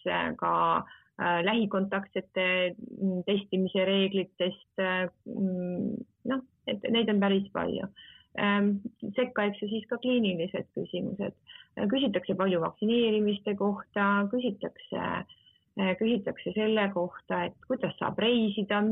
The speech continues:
kuidas, millal tekivad koroonatõendid, kui on vaktsineerimine tehtud, äh, millal tekib see Q R kood sinna, et, et, et hästi palju selliseid küsimusi ka. Ja no siis on, on meedias ka hästi palju sellist infomüra veel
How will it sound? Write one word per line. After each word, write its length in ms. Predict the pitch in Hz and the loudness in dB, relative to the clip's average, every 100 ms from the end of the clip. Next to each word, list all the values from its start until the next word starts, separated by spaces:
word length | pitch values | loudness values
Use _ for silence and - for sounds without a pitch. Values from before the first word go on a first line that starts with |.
| 202 | 2
kuidas, 260 | 285 233 170 - | 0 0 -2 2
millal 340 | 240 269 170 | 2 4 2
tekivad 400 | 196 202 165 165 - | 0 -2 -2 -6 -2
koroonatõendid, 1120 | 185 208 175 147 202 220 208 196 196 190 185 _ 190 185 | 0 2 2 0 2 2 4 2 2 0 -4 _ -6 -2
kui 220 | 233 254 196 | 0 2 2
on 420 | 180 175 165 160 - - 202 | 0 -2 -4 -6 -10 -10 -4
vaktsineerimine 800 | 202 202 226 240 185 170 160 - | -2 0 2 2 0 -2 -4 -2
tehtud, 520 | 208 202 - - - _ | 0 -2 -4 -8 -8 _
äh, 320 | 170 190 - - - | 0 0 -4 -18 -6
millal 280 | 214 233 185 | -2 2 0
tekib 320 | 160 - 151 | -2 -8 -10
see 160 | - - | -8 -4
Q 160 | 208 190 | 0 0
R 120 | 156 - | 0 -4
kood 400 | 214 240 202 196 | 0 2 2 0
sinna, 360 | 202 196 190 190 - - _ _ | 0 2 2 -2 -6 -20 _ _
et, 160 | - - - _ - | -10 -10 -20 _ -8
et, 160 | 208 202 - | -8 -6 -2
et 160 | 214 220 | 2 2
hästi 240 | 202 202 | 0 -2
palju 280 | 190 180 185 | 0 0 0
selliseid 480 | 175 170 170 170 - | 0 -2 -2 -6 -4
küsimusi 480 | 180 - 170 170 - | -6 -4 -6 -6 -4
ka. 180 | 175 156 | 0 0
Ja 80 | - | 2
no 160 | 214 220 | 0 0
siis 160 | 254 | 2
on, 220 | 254 233 233 - - - 247 | 2 2 0 -6 -10 -8 2
on 160 | 247 | 4
meedias 320 | 277 254 254 | 4 2 0
ka 140 | 247 254 | 0 -2
hästi 180 | 254 233 | -4 -2
palju 320 | 240 233 226 | 0 2 2
sellist 320 | 226 233 202 | 2 0 0
infomüra 640 | 262 311 254 196 196 196 190 | 0 0 2 4 4 4 2
veel 260 | 196 190 | 2 2